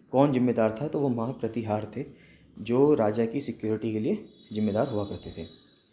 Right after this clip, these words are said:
फिर मिलिट्री डिपार्टमेंट जो हुआ करता था वो हेड किया करते थे कौन? महासमंता। तो महासमंता उसको हेड किया करते थे। सेवेंटी थ्री फोर्ट्स थे गढ़वाल में और फ़ोर्टी एट थे कुमाऊँ में। कत्यूरी डायनेस्टी के दौरान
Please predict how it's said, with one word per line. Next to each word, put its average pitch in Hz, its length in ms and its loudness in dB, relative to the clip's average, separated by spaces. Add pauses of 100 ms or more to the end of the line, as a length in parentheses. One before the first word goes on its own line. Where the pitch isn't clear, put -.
(1800)
फिर 170 460 2 (420)
मिलिट्री 147 300 4
डिपार्टमेंट 156 440 4
जो 151 140 4
हुआ 147 120 4
करता 147 260 0
था 151 140 -4
वो 151 240 2
हेड 131 240 0
किया 139 140 2
करते 127 260 -2
थे 151 120 -2
कौन? 156 260 0
महासमंता। 113 640 -2 (500)
तो 117 60 -4
महासमंता 120 580 0
उसको 120 180 -2
हेड 110 200 2
किया 117 120 6
करते 120 260 -2
थे। 156 160 0 (540)
सेवेंटी 143 480 4
थ्री 156 180 2
फोर्ट्स 147 400 4
थे 160 60 6
गढ़वाल 143 340 6
में 147 100 0
और 165 120 0
फ़ोर्टी 135 380 0
एट 131 180 0
थे 151 60 0
कुमाऊँ 113 420 -2
में। 90 80 -10
कत्यूरी 131 380 -2
डायनेस्टी 117 360 0
के 120 80 2
दौरान 107 320 0